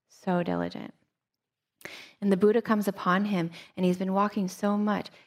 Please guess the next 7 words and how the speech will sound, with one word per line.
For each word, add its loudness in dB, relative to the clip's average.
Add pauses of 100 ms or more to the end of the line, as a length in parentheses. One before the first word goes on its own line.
(120)
his -2
feet -4
are -2
bleeding. -6 (1800)
And 4
he 4
says, 2